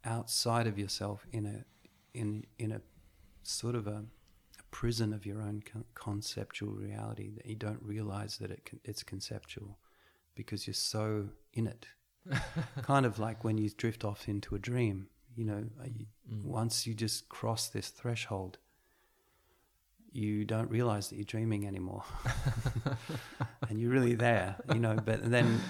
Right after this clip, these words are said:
Speaker 1: you can wake up again and go, "Oh, it was just a dream." And snapping out of that, you know, that's the intention with the music. And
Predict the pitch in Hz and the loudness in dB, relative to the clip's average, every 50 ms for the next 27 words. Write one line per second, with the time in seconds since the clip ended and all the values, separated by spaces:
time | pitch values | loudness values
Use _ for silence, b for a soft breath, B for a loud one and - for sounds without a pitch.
0 | 165 147 135 123 117 110 - 120 113 113 117 120 117 - 123 131 127 - 107 95 | -6 -4 0 0 0 2 4 4 6 6 6 6 6 4 2 0 2 0 -2 -2
1 | 104 98 101 98 - - - - 139 104 92 - - 104 - - 101 - - - | 0 -4 -4 -4 -6 -8 -4 -2 -2 -2 -2 -4 -6 -8 -6 -4 -6 -4 -4 -6
2 | 98 - 117 117 104 95 98 - _ - - - b b b b b b b b | -4 0 2 2 2 2 0 -6 _ -14 -14 -14 b b b b b b b b
3 | b b b b b b b b b b _ _ _ _ _ _ _ _ _ 180 | b b b b b b b b b b _ _ _ _ _ _ _ _ _ -14
4 | 160 139 110 104 107 110 110 120 _ _ _ _ _ _ - - - - 120 123 | -8 -6 -4 -4 -4 -6 -8 -10 _ _ _ _ _ _ -2 -2 0 2 2 0
5 | 120 120 - 113 113 113 117 123 123 113 101 - 101 95 98 104 - _ - 120 | 0 0 0 2 2 4 4 4 2 0 0 -2 -4 -4 -4 -6 -10 _ -8 -6
6 | 110 104 101 101 101 113 117 113 - - 120 107 104 - - 117 113 110 - - | -4 -4 -4 -4 -4 -6 -6 -4 -6 -6 -4 -4 -6 -6 -4 -4 -4 -4 -4 -4
7 | 107 101 101 104 104 _ - - - 104 101 101 107 107 104 110 104 104 - - | -6 -6 -6 -6 -8 _ -10 -10 -8 -6 -4 -2 -2 -2 -2 -4 -6 -8 -10 -10
8 | 127 110 104 107 113 | -8 -6 -8 -8 -10